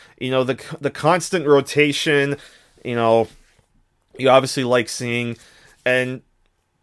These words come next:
we know Dennis Daly was obviously a, uh,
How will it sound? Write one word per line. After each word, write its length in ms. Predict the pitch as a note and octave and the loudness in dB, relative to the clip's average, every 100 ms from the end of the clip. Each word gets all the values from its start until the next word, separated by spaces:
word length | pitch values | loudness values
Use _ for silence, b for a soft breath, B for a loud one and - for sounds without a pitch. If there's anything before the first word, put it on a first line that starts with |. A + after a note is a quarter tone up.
| _ _ - | _ _ -4
we 160 | D3 | 0
know 220 | D#3+ E3 D#3+ | 4 4 4
Dennis 320 | D3+ C#3+ - | 4 2 -2
Daly 260 | B2+ C3 | 0 0
was 160 | B2+ A#2 | 0 0
obviously 640 | A2+ A2+ - - A#2 A2 | 0 0 -6 -8 -4 0
a, 240 | G#2+ G2+ G2+ | 0 2 2
uh, 360 | G2 G2 G2 | 2 2 -2